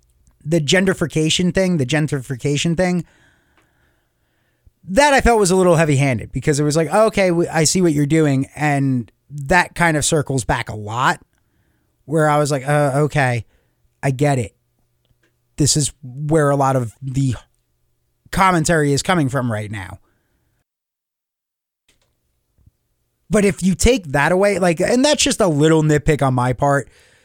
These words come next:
So if I take that away, I, I think the film did a great job at laying out this story,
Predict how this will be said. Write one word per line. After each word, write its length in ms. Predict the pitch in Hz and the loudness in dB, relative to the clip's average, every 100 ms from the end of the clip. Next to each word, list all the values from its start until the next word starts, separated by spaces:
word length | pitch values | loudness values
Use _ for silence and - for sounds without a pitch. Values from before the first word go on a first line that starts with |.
| _ _ _ _ | _ _ _ _
So 280 | - 190 180 | 0 2 2
if 100 | 180 | 2
I 120 | 202 | 0
take 260 | 277 311 - | 0 -2 -4
that 320 | 131 139 170 | -2 2 2
away, 380 | 190 202 202 - | 2 2 0 -2
I, 240 | 160 156 156 | -4 -2 -2
I 40 | |
think 320 | 147 185 170 | 0 -2 0
the 100 | 160 | -2
film 280 | - 170 156 | 0 0 2
did 140 | 156 139 | 0 0
a 40 | |
great 340 | 120 139 165 | -2 0 0
job 420 | 139 147 143 135 131 | 0 2 2 0 -4
at 300 | 131 139 135 | -6 -6 -6
laying 440 | 135 143 156 151 | -4 0 0 2
out 200 | 147 127 | 0 0
this 160 | 139 123 | -2 -2
story, 500 | - 123 117 117 | -2 -2 0 -2